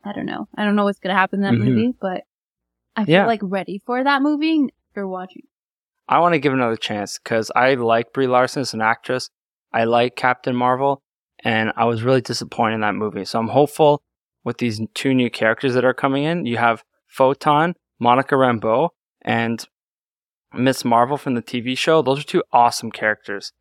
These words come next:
Speaker 2: Some of my favorite characters that have been introduced, so I'm excited for the movie.
Speaker 1: Yeah, I don't really care much from, what's his name? Captain Marvel?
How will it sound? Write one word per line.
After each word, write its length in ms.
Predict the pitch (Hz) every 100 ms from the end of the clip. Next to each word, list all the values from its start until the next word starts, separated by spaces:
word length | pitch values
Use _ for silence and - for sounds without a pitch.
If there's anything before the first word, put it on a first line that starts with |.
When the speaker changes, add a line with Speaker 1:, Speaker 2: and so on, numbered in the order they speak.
| _
Speaker 2:
Some 220 | - 151 165
of 20 |
my 100 | 160
favorite 280 | - 156 147
characters 380 | 139 135 139 123
that 80 |
have 140 | 123 117
been 80 | 117
introduced, 480 | 117 - 113 117 -
so 140 | 110
I'm 100 | 135
excited 300 | 185 190 175
for 120 | - 110
the 40 |
movie. 360 | 104 104 104 -
Speaker 1:
Yeah, 340 | 226 240 214 196
I 120 | 220
don't 180 | 240 294
really 220 | 311 311
care 180 | 302 254
much 200 | 233 233
from, 340 | - 214 202 - _ _ _ -
what's 140 | 208 -
his 140 | 302 -
name? 200 | 196 208 -
Captain 240 | 190 214
Marvel? 320 | 175 185 233